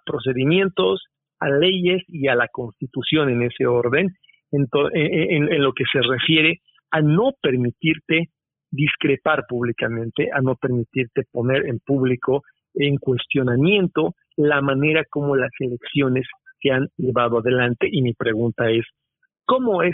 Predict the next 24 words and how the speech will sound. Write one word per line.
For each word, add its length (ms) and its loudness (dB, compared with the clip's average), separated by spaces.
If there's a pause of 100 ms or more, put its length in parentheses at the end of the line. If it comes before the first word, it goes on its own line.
(140)
eso 300 -2
diferente 720 -2 (360)
de 260 -2
sacar 400 0
motoqueros 760 -2 (400)
en 160 0
el 160 0
centro 340 0
de 100 -2
Caracas 540 -2 (480)
para 300 2
asustar 520 -6
a 60 2
la 120 0 (100)
gente 380 -4 (220)
y 160 -2
evitar 440 -2
que 80 -4
vaya 240 2
a 40 0
votar? 300 -10 (640)
¿Cómo 420 0
el 300 0
utilizar, 720 -2